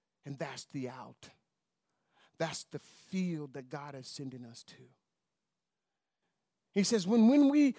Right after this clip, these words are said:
when we work together in that way, there'll be two outcomes. The first will be that,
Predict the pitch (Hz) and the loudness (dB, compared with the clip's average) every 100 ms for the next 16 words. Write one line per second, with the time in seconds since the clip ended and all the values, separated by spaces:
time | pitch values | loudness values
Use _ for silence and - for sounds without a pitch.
0 | - 262 269 277 240 175 269 285 - 214 | -2 2 4 4 0 4 6 6 2 2
1 | 175 269 247 247 226 254 247 196 233 254 | 8 8 8 4 4 4 2 2 2 2
2 | 233 190 156 _ _ _ _ _ _ _ | 2 0 -2 _ _ _ _ _ _ _
3 | _ _ _ _ - 269 240 240 - - | _ _ _ _ 2 2 0 -8 -8 -4
4 | 330 339 - 247 262 - - 190 143 123 | 2 2 2 -4 -6 -8 -12 -10 -12 -14
5 | - - _ _ _ _ _ _ _ _ | -18 -20 _ _ _ _ _ _ _ _
6 | _ _ _ _ _ _ - 214 - 269 | _ _ _ _ _ _ -6 -4 8 8
7 | 294 - 269 214 277 269 226 _ _ _ | 8 0 -6 -2 0 0 -2 _ _ _
8 | _ _ _ _ _ 180 254 | _ _ _ _ _ 4 4